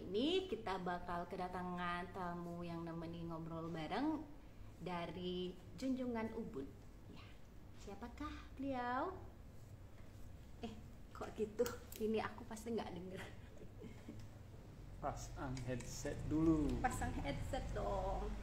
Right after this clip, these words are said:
Speaker 1: Gimana sih? Ah, Mbok Dewi sudah di sini. Oke, saya akan mulai perkenalan kita,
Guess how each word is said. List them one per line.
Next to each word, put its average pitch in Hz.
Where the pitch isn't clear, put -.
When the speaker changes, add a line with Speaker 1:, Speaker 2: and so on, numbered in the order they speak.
Speaker 1:
Gimana 156
sih? -
Ah, 311
Mbok -
Dewi 208
sudah 196
di 175
sini. 165
Oke, 285
saya 240
akan 233
mulai 214
perkenalan 190
kita, 185